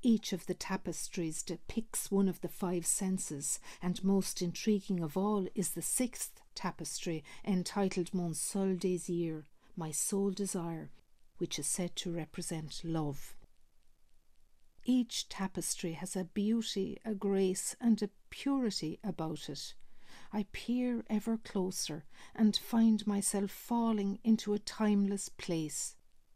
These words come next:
where the viewer is enthralled to those five senses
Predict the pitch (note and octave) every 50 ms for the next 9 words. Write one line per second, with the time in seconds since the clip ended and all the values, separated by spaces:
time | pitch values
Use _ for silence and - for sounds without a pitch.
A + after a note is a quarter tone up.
0 | - - - - - A3+ A3 G#3 G#3+ G3+ - - A3+ A#3 A#3 A#3 A3+ A3 A3 A3
1 | - - A#3 G#3+ - A3 G#3+ G#3+ G#3+ - - - - A#3 A#3 A#3 A3 G#3+ A3 A3
2 | - - G#3 - F#3+ F#3+ G3 F#3+ - - - - G3 G3 G3+ G3+ G3 - - -
3 | - F3+ F3+ F3+ - - - D#3+ D#3 - - - -